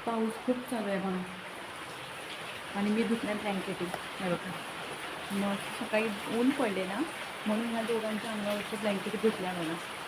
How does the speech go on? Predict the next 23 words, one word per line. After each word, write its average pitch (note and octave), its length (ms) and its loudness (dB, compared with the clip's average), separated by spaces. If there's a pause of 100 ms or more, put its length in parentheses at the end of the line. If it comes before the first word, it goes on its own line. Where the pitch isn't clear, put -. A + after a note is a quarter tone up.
(480)
बघू G3 300 2
शकता G3+ 480 -2
दोघांच्या G3+ 480 2
अंगावरच्या G3 440 0
दोन G3+ 200 0
ब्लँकेट G3 380 0
धुतल्या. F#3+ 280 -2 (680)
आणि G#3 240 4
आत्ता G3+ 300 2
बघा F#3+ 200 2
किती F#3+ 260 0
पाऊस F3 340 0 (100)
आहे D3 60 0
चालू, - 480 0 (1900)
बघू F#3+ 340 0
शकता F#3 280 -2
किती F#3 220 -2
पाऊस F#3+ 400 0
चालू F3+ 200 -2
आहे. E3 100 -4 (1600)
दिसतंय G#3+ 300 0
का G#3+ 120 0
तुम्हाला? G#3 400 0